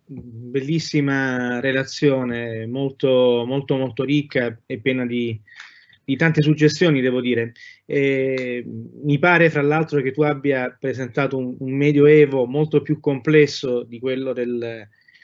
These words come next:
del manuale, in cui non c'è soltanto Lotario De Segni con De Contemptu Mundi, con, con una visione, insomma, del medioevo piuttosto triste.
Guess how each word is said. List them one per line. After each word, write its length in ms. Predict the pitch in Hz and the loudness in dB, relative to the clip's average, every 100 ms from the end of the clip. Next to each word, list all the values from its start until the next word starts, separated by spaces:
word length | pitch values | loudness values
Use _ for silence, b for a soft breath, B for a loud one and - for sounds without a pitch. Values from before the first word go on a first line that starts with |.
| b | b
del 220 | 131 127 | -4 -2
manuale, 460 | 135 151 170 143 120 | 0 2 2 2 -2
in 120 | 117 | -6
cui 180 | 117 139 | -6 -4
non 120 | 127 | -4
c'è 160 | 113 143 | -2 -2
soltanto 580 | 135 117 135 131 117 | -4 -8 -6 -6 -6
Lotario 320 | 120 120 131 120 | -6 -4 -4 -2
De 120 | 127 | -2
Segni 600 | 151 147 127 117 113 107 - | 2 2 0 -6 -10 -14 -14
con 340 | 123 117 113 | -12 -12 -10
De 100 | 120 | -10
Contemptu 800 | 120 113 - 123 - - 123 117 | -8 -10 -6 -8 -6 -4 -2 -2
Mundi, 500 | 123 151 143 127 117 | 2 2 2 0 -6
con, 680 | 110 113 117 113 110 107 104 B B B B B B B B | -8 -8 -8 -8 -8 -10 -12 B B B B B B B B
con 180 | 127 123 | -4 -2
una 160 | 127 139 | 0 0
visione, 300 | 135 147 135 | 2 2 2
insomma, 260 | - 139 | 0 0
del 160 | 127 123 | 2 0
medioevo 380 | 127 127 127 120 | 0 2 0 -2
piuttosto 480 | 131 117 135 - | -4 -2 -2 -2
triste. 640 | 135 135 117 - 120 110 | -2 -4 -6 -6 -6 -6